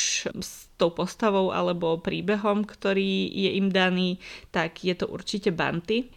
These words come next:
lebo sa mi zdá smutné, ako je úplne očividne zamilovaná do Newta a on je úplne ignorantský k tomu a samozrejme on je zamilovaný do Tíny, takže Banty nemá šancu,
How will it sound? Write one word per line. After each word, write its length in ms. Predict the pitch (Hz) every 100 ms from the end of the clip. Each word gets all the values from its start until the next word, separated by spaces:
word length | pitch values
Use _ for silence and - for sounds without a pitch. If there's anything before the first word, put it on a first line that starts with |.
| -
lebo 640 | 190 190 196 185 202 202
sa 160 | 196 208
mi 80 | 214
zdá 240 | 196 208
smutné, 560 | - 185 185 202 190 -
ako 240 | 185 190
je 160 | 180 -
úplne 300 | 190 202 - 180
očividne 480 | - 202 185 185
zamilovaná 640 | 175 170 185 185 185 180 170
do 160 | 170
Newta 640 | 160 160 175 226 214 214 - 170
a 400 | 160 165 165 -
on 320 | 170 165 165 165
je 400 | 156 151 143 -
úplne 960 | - 151 170 160 156 147 143 143 135 - _ -
ignorantský 800 | 160 175 170 151 151 - - 180
k 80 | -
tomu 400 | 202 208 226 220 -
a 240 | 160 156
samozrejme 720 | - 165 165 175 165 160 156 -
on 160 | 160 160
je 80 | 165
zamilovaný 720 | 170 160 180 170 160 156 160
do 160 | 165 151
Tíny, 400 | 165 165 156 156
takže 320 | 151 165 165
Banty 400 | 156 156 185 175
nemá 240 | 156 156
šancu, 640 | - 185 202 202 190 196